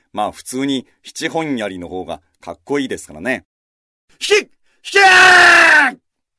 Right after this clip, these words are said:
柴田方佐久間盛政は散々に切り崩されて撤退していきました。さらに柴田軍にとって思ってもいない打撃がありました。前田利家が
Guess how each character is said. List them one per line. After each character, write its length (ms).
柴 300
田 100
方 380
佐 240
久 80
間 140
盛 200
政 260
は 180
散 320
々 240
に 120
切 120
り 100
崩 200
さ 140
れ 100
て 180
撤 160
退 200
し 140
て 120
い 100
き 100
ま 80
し 100
た。 220
さ 180
ら 100
に 160
柴 240
田 120
軍 220
に 100
と 80
っ 40
て 340
思 180
っ 40
て 220
も 160
い 80
な 120
い 220
打 180
撃 240
が 180
あ 40
り 100
ま 80
し 100
た。 200
前 300
田 160
利 120
家 400
が 160